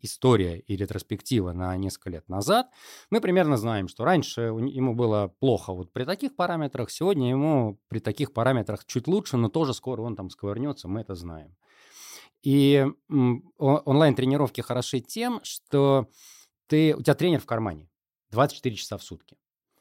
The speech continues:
Ты, если тренируешься, приезжаешь в манеж два раза в неделю, то ты как бы ждешь,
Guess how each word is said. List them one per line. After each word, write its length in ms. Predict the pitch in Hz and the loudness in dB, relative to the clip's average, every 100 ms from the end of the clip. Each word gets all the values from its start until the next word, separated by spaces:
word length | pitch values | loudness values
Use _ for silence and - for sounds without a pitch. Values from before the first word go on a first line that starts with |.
| _ _ _ _ _ _ 139 | _ _ _ _ _ _ 2
Ты, 240 | 143 151 | 4 2
если 240 | 139 139 139 | 0 -2 -2
тренируешься, 600 | 131 143 147 123 - 107 | 0 2 2 2 -2 -8
приезжаешь 500 | 101 123 123 120 95 | -4 -2 0 0 -2
в 40 | |
манеж 300 | 101 123 113 | -4 -4 -4
два 120 | 92 110 | -4 -4
раза 240 | 117 104 | -2 -2
в 40 | |
неделю, 400 | 113 160 277 233 | -4 -4 -4 -4
то 100 | 143 | -4
ты 100 | 127 | -8
как 140 | 170 135 | -10 -6
бы 100 | 127 | -6
ждешь, 420 | 110 180 170 - | -2 -2 -2 -4